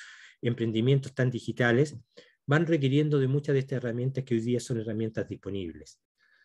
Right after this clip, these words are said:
Eh, nos estamos enfrentando a un metaverso, que son formas distintas de relacionarnos.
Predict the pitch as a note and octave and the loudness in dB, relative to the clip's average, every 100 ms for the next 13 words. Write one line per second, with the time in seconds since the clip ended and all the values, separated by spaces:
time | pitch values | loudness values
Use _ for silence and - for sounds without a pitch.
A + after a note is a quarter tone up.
0 | _ _ G#2 G#2 G#2 G2+ G2 G2 - _ | _ _ 0 2 4 4 2 -2 -8 _
1 | _ _ _ _ _ _ - B2 B2+ D#3 | _ _ _ _ _ _ -4 0 2 4
2 | D#3+ C#3 B2+ C3+ D3+ C#3+ C#3 C3 C3+ C3 | 4 4 2 2 2 4 4 4 2 4
3 | D#3+ E3+ - G2 - A#2 C3 D3 D3 C#3+ | 4 2 -4 -14 -10 -4 -2 4 4 4
4 | C3 - E3+ F3 D#3+ C#3+ C#3+ C3+ C3 C3 | 0 -4 -4 0 2 4 4 2 0 0
5 | E3 G2+ | 0 -2